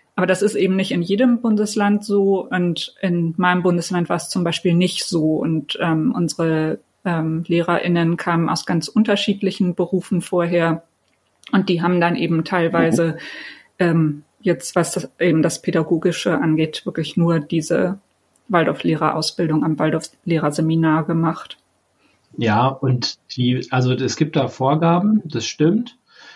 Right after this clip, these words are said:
Speaker 3: Es ist aber auch so, dass die Waldorfschulen ja selber die Arbeitsverträge machen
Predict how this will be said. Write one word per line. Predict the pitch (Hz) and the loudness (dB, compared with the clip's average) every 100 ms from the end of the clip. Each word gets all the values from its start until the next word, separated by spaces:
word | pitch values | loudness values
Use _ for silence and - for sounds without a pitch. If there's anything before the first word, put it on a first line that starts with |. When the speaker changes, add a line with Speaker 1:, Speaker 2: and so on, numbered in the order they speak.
| - - | -14 -8
Speaker 3:
Es | - | -4
ist | - 160 | -2 0
aber | 151 127 117 | 0 2 2
auch | 147 147 - - | 2 0 -10 -6
so, | 123 139 151 | 0 4 4
dass | 135 127 - | 2 -4 -4
die | 117 | -2
Waldorfschulen | 117 127 143 139 - - - - 143 143 139 123 | 0 0 0 -2 -8 -18 -10 -4 2 4 4 2
ja | 120 | 0
selber | 110 117 139 143 131 | -2 0 0 0 -2
die | 131 | -2
Arbeitsverträge | 127 131 127 - 120 - 113 110 | -2 0 -2 -4 -6 -2 -2 2
machen | 110 110 110 104 | 2 0 -2 -4